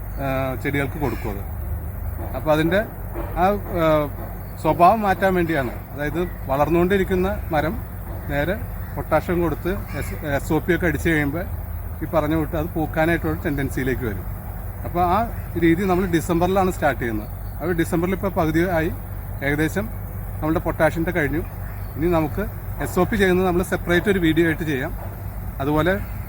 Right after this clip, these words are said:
നമ്മളുടെ, ഏഹ്, മൈക്രോ ന്യൂട്രിയൻസും ചെയ്യണം. പിന്നെ വേറെ വളങ്ങളൊന്നുമില്ല. അത് കഴിഞ്ഞ് നമുക്ക് കാത്തിരിക്കാം. ഈ ഒരു വീഡിയോ ആണ്. അപ്പോൾ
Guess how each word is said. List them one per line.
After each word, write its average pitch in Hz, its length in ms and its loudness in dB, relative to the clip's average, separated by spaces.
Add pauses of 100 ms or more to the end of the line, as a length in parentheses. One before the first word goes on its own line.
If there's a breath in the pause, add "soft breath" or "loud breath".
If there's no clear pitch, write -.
(180)
നമ്മളുടെ, 151 360 4 (680)
ഏഹ്, 131 120 -2
മൈക്രോ 151 340 2
ന്യൂട്രിയൻസും 165 520 2
ചെയ്യണം. 110 240 -2 (960)
പിന്നെ 139 220 2
വേറെ 165 180 8
വളങ്ങളൊന്നുമില്ല. 196 540 2 (520)
അത് 117 140 -4
കഴിഞ്ഞ് 165 260 0
നമുക്ക് 175 240 -2 (420)
കാത്തിരിക്കാം. 156 500 2 (640)
ഈ 214 100 -8
ഒരു 233 140 -4
വീഡിയോ 220 280 6
ആണ്. 202 140 4 (760)
അപ്പോൾ 143 140 2